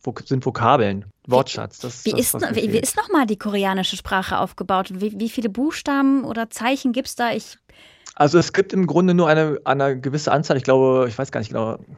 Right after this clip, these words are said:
Speaker 1: je nachdem, wie man zählt, sechsundzwanzig, siebenundzwanzig Zeichen,
Speaker 2: Mhm.
Speaker 1: ja, und die reiht man dann aneinander wie Buchstaben. Also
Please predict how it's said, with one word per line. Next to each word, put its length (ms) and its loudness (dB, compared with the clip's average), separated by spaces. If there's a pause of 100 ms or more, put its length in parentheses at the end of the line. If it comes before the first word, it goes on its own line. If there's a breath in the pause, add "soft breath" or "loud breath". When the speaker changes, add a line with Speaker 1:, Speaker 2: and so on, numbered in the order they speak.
(140)
Speaker 1:
je 120 0
nachdem, 220 2
wie 60 2
man 160 2
zählt, 320 4
sechsundzwanzig, 680 -2
siebenundzwanzig 500 -2
Zeichen, 680 2
Speaker 2:
Mhm. 360 -4
Speaker 1:
ja, 260 -4 (520 soft breath)
und 520 2
die 240 -2 (260)
reiht 360 2
man 80 2
dann 160 -2
aneinander 520 0
wie 80 -6
Buchstaben. 560 -6
Also 440 4